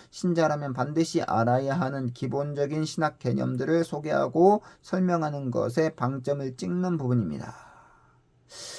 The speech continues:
깨달음이 있는 성경 구절은 앞에서 설명한, 어, 신학적 개념들을 관련 성경 구절을 통해 다시 한 번 더 재확증하는 복된 깨달음의 물꼬를 트는 것에 방점을 찍는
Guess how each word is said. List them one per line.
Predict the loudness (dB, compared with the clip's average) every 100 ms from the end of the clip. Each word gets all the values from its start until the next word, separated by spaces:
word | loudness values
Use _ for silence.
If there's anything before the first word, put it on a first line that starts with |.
| -6
깨달음이 | 2 8 8 8 4
있는 | 4 4
성경 | 4 2 0
구절은 | 4 4 6 2 2 2 -2 0
앞에서 | 0 2 0 4
설명한, | 2 4 2 2 2 2 2 2 -2 -10 _
어, | -6 -4 -4 -8 -14 _
신학적 | -6 2 2 2 _ 0 0 -2
개념들을 | 0 2 0 0 2 4 4 2 0
관련 | 0 2 -2
성경 | -2 -4 0 -2 -2
구절을 | -4 -2 -2
통해 | -2 -4
다시 | -4 -2 0
한 | 0
번 | 0 -2
더 | 4 2
재확증하는 | 4 -2 -2 -4 -18 -6 -2 0 0 -2 -2
복된 | -6 -6 -4 -2 0
깨달음의 | 0 2 2 2
물꼬를 | 2 0 0 -4 -4
트는 | -2 -2 0
것에 | -2 -2
방점을 | -4 -6 -6 -6 -8 -8
찍는 | -4 -2 0 2 2 0